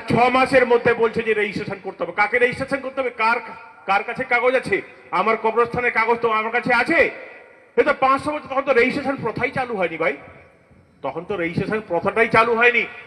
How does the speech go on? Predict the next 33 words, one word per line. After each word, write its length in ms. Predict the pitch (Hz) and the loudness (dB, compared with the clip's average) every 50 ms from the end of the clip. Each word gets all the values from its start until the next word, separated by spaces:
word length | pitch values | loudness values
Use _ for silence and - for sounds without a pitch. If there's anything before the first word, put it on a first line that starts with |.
| - - - | -12 -6 -4
যে 100 | 196 190 | -2 0
রে-, 160 | 202 208 - | 0 -2 -2
মুখে 300 | 170 196 233 - 254 254 | -4 -4 2 6 8 8
মুখে 280 | 240 247 247 240 247 240 | 8 6 6 6 6 6
দান 300 | - 226 226 233 240 247 | 6 4 4 4 4 4
করে 220 | 240 262 247 247 | 6 6 8 8
গেছে 260 | 262 262 254 254 262 | 6 6 6 6 4
মানুষে 460 | 262 262 262 269 262 262 254 226 175 127 - - - - - - 170 | 6 6 4 4 4 6 6 6 4 2 -2 -10 -14 -16 -6 0 2
যে 60 | 202 | 2
এটা 180 | 202 202 233 226 | 4 4 4 4
ওয়াকফ 400 | 208 208 208 208 208 247 247 - | 4 4 4 4 2 2 0 0
প্রপার্টি, 360 | - 214 196 208 202 196 190 170 - | 0 -2 -2 -2 -4 -4 -6 -14 -12
সেইটার 280 | 170 165 - 190 185 170 | -12 -8 -8 -8 -8 -8
উপরে। 220 | 156 - 139 113 - - _ _ - | -10 -14 -14 -14 -14 -18 _ _ -4
আপনি 260 | 131 147 160 - 208 214 | -2 -2 -2 -2 -4 -8
কি 140 | - 214 | -8 -10
ভুল 300 | 196 180 156 156 208 220 | -10 -8 -6 -4 -2 2
ব্যাখ্যা 280 | 208 220 220 220 - 240 | 2 2 2 0 -2 -2
করছেন 400 | 220 233 240 233 - 277 302 330 - - - - - - - - | 0 0 0 2 2 2 2 2 0 -10 -18 -20 -20 -14 -8 -8
যে 80 | 226 | -8
কিছু 300 | - - 226 214 - 262 | -8 -6 -8 -2 2 4
না 100 | 277 277 | 4 4
কিছু 200 | 277 294 269 294 | 2 0 -6 -4
কাগজ 280 | 285 269 247 240 269 262 - | 0 0 0 0 0 0 2
তো 60 | 277 | 2
হবে, 180 | 254 247 262 240 - | 2 4 2 0 0
সেটা 180 | 208 220 233 226 - | -2 -4 -4 -4 -2
দেখান, 420 | 185 196 - - 262 269 240 175 143 - - - - - | -2 -2 0 2 2 2 2 0 -6 -12 -18 -18 -10 -2
না 180 | 175 208 233 240 | 0 2 2 2
দেখালে 320 | 233 214 208 226 226 220 | 2 0 0 -2 -4 -4
সেই 200 | - - 220 226 | -4 -4 -6 -6
প্রপার্টি 480 | - - 202 - 196 196 196 208 196 170 - - - - - - | -6 -8 -8 -6 -4 -6 -6 -6 -10 -12 -14 -20 -20 -14 -4 0
সরকারের 340 | 185 180 - - 175 160 | 0 0 0 -2 -6 -6